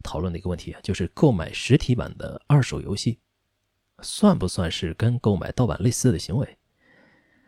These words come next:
那这个呢，我甚至觉得有一些不可思议，不知道大家为什么会有人会有这种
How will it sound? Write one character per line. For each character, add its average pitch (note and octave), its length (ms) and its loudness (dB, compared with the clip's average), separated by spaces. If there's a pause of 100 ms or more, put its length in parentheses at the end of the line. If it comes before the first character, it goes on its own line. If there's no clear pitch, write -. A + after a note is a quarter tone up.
(300)
那 D#3 100 2
这 G#3 160 8
个 F3 80 6
呢， A#2 140 6
我 G#2 160 6
甚 C#3+ 200 2
至 B2 160 4
觉 G#2+ 200 2
得 A#2+ 100 6
有 E2 140 2
一 - 20 -4
些 A2 300 2
不 A2+ 100 -2
可 F2 100 -6
思 C3 220 0
议， B2 160 0
不 A#2 80 -2
知 A#2+ 80 2
道 A2 100 2
大 G2+ 160 0
家 G#2 120 0
为 A2 100 0
什 F#2 160 -6
么 F2+ 60 -6
会 F#2+ 160 -2
有 D#2+ 100 -4
人 E2 160 -4
会 F#2 160 -6
有 - 100 -4
这 - 140 -6
种 E2 100 -10